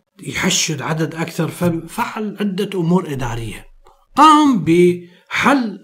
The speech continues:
القيود التي تعوقهم عن الانضمام إلى المقاتلين. لماذا؟ لأن هناك كثير من العبيد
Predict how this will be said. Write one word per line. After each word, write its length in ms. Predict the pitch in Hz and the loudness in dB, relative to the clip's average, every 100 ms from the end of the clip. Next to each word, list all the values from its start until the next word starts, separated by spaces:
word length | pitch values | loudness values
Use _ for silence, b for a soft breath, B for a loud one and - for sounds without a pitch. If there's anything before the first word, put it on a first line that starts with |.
| 143 | -10
القيود 680 | 143 131 151 165 254 269 185 | -10 -8 -2 0 2 0 0
التي 360 | 156 160 - | -4 -6 -8
تعوقهم 720 | - 156 165 202 - 196 208 B B - | -8 -4 -2 -2 0 2 2 B B -2
عن 180 | 170 | 0
الانضمام 680 | 160 151 135 160 180 196 208 | 2 0 -2 0 0 2 0
إلى 140 | 156 156 | -2 -4
المقاتلين. 680 | 143 - 135 147 131 123 143 | -4 -6 -8 -6 -8 -4 0
لماذا؟ 460 | 180 226 175 117 - B B B | 2 2 0 -6 -12 B B B
لأن 160 | 165 175 | 2 4
هناك 260 | 175 220 214 | 6 4 0
كثير 320 | 175 214 196 | -4 -2 0
من 100 | 196 | 0
العبيد 560 | 156 147 147 131 - | 0 -4 -8 -8 -10